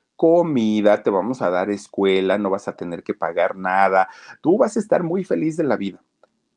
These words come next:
Lo único que sí, pues, es que aquí te vamos a preparar para ser sa-, ser sacerdote". Y dijo Ignacio, "Ay, no, no, no, no, la verdad, pues, yo quiero ser actor, quiero andar en las carpas, ¿no? Pues, dando misa, la verdad, yo no,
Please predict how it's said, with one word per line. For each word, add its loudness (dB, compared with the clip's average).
Lo 0
único 0
que -2
sí, -8
pues, -10
es -14
que -2
aquí -10
te -6
vamos -2
a -4
preparar -6
para -6
ser -8
sa-, -8
ser -10
sacerdote". -2
Y -6
dijo -6
Ignacio, -6
"Ay, -4
no, -8
no, -6
no, -10
no, -6
la 2
verdad, 0
pues, -10
yo -8
quiero 2
ser 2
actor, 0
quiero 0
andar 0
en -4
las -6
carpas, -4
¿no? -6
Pues, -18
dando 0
misa, 0
la -2
verdad, -8
yo -10
no, -6